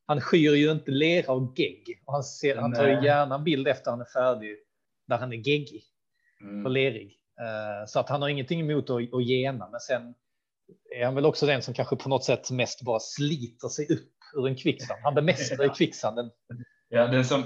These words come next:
Speaker 2: ja, den,
Speaker 1: Ja.
Speaker 2: den, den som kvicksanden biter allra minst på, det får
Speaker 1: Ja.
Speaker 2: man säga honom.
Speaker 1: Så mest
Speaker 2: Men, men
Speaker 1: sannolikhet att hamna i situationen är han, men också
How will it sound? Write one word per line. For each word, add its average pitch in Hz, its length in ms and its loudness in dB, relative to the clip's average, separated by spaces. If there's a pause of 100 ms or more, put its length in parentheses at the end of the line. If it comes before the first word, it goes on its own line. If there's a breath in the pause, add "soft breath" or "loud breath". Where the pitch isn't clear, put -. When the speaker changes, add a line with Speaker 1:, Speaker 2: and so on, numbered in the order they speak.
Speaker 2:
ja, 123 300 4
den, 127 240 2
Speaker 1:
Ja. - 60 -6
Speaker 2:
den, 127 260 0
den 127 140 -2
som 123 120 -2
kvicksanden 120 440 0
biter 123 340 0
allra 120 240 0
minst - 460 -6
på, 104 80 -14
det 107 60 -8
får 113 60 -4
Speaker 1:
Ja. 113 60 0
Speaker 2:
man 120 100 0
säga 113 140 -6
honom. 101 220 -12
Speaker 1:
Så - 160 0
mest 175 280 2
Speaker 2:
Men, 120 80 2
men 131 80 2
Speaker 1:
sannolikhet 170 540 4
att 147 100 2
hamna 165 480 0
i 127 40 -2
situationen 143 500 0
är 131 100 -2
han, 120 260 -4
men 139 140 -4
också 147 240 0